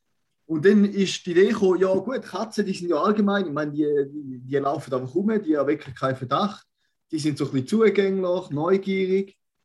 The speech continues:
da wäre doch noch etwas. Und dann war eigentlich das Ziel gewesen, so eine Katze mit, ähm,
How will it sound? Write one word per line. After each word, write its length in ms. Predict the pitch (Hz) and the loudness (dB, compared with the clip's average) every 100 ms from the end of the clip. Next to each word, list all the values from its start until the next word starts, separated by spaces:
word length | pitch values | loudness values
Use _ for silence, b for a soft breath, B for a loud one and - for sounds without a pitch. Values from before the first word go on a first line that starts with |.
| _ _ _ - | _ _ _ -6
da 100 | 160 | -2
wäre 180 | 160 | 0
doch 160 | 175 143 | -2 -4
noch 120 | 131 | -6
etwas. 540 | 92 - 85 71 - _ | -6 -8 -14 -14 -20 _
Und 180 | 151 151 | -4 2
dann 120 | 202 202 | 4 4
war 80 | 180 | 0
eigentlich 220 | 165 - | -2 -8
das 60 | - | -2
Ziel 220 | 233 359 | 0 0
gewesen, 520 | - - 185 339 - _ _ _ | -6 -6 -2 -4 -6 _ _ _
so 160 | - 196 | 0 2
eine 100 | 196 | 2
Katze 420 | 151 208 - 151 | -2 -4 -6 -2
mit, 280 | 151 147 139 | 0 0 0
ähm, 640 | 127 127 123 123 117 110 | 0 2 0 0 -2 -4